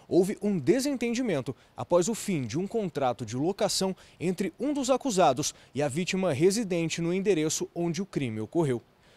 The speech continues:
O Tribunal de Justiça do Estado, o T J M T, manteve a prisão preventiva após denegar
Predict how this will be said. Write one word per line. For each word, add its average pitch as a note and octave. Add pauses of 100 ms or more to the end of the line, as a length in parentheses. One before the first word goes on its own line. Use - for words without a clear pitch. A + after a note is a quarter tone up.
(160)
O G2
Tribunal E3
de E3
Justiça E3
do E3+
Estado, B2+ (120)
o C3+
T D3+
J D#3
M B2
T, F#3 (300)
manteve F3+
a G#2
prisão D3+
preventiva D#3 (160)
após G3+
denegar G3+